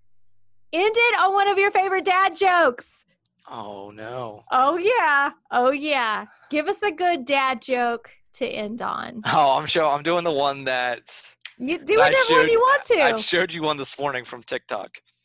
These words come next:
Speaker 2: Why was the math teacher late to school?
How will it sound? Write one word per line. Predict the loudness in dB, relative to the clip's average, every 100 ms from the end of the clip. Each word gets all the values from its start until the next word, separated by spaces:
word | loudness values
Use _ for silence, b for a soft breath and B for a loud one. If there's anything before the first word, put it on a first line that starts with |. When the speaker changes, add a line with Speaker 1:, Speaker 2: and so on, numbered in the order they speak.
| _ _ _
Speaker 2:
Why | -6 0 2 2 2 0
was | -2 -4 -4 -4
the | -10
math | -4 -4 -4
teacher | -6 -10 -6 -4 -6 -6
late | -8 -6 -2 -4 -6 -12 -16 -16 _ _ _ _
to | -14 -10
school? | -10 -10 -14 -14 -18